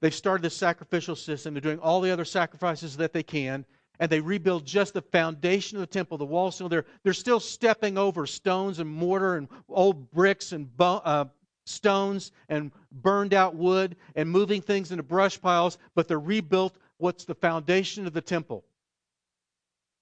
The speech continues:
And they can shout out in the midst of all of that debris, and they can say, "God is so good. His faithful love for Israel endures forever." In verse twelve,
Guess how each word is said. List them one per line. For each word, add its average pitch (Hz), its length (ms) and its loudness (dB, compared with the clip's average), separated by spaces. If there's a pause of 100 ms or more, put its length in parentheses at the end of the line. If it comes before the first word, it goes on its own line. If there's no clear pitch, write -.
(220)
And 175 160 2
they 262 160 4
can 202 180 -2
shout 233 460 2
out 202 200 2
in 170 80 -6
the 151 120 -2
midst 202 340 0
of 160 100 -2
all 202 260 4
of 190 60 0
that 202 200 2
debris, 160 560 0 (180)
and 170 100 -2
they 190 120 2
can 190 160 -2
say, 170 360 2 (240)
"God 208 280 6
is 165 120 -2
so 214 360 2
good. 170 520 -2 (2250)
His 214 240 2
faithful 220 520 0
love 180 280 2
for 160 120 -4
Israel 147 300 -2
endures 135 320 -8
forever." 123 380 -10 (1500)
In 143 80 -4
verse 156 240 0
twelve, 147 420 0